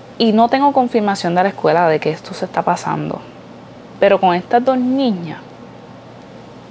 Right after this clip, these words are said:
se, claramente se puede ver que ha habido,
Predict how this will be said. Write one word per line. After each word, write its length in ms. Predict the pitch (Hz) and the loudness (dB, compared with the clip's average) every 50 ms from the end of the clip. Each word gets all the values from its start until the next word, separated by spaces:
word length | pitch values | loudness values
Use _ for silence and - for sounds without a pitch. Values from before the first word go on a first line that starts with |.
| - - - - - - - - - - - - - - - - - | -20 -20 -20 -20 -20 -20 -20 -20 -20 -20 -20 -20 -20 -20 -20 -20 -18
se, 300 | - - - 214 196 196 - - - - | -8 0 2 2 2 0 -2 -10 -4 0
claramente 480 | 226 226 240 262 269 269 269 269 277 262 | 2 4 4 4 4 2 4 4 4 4
se 140 | - 254 240 | 4 2 4
puede 260 | 240 240 233 233 240 | 6 6 6 8 8
ver 220 | 240 233 202 190 | 6 6 4 2
que 420 | - - - 180 165 160 165 - - - | 0 -2 0 2 4 4 2 2 -2 -2
ha 260 | - 165 170 175 180 | 0 2 4 4 4
habido, 580 | 180 180 185 185 180 175 160 156 147 147 147 | 2 2 0 0 2 2 2 0 0 -2 -4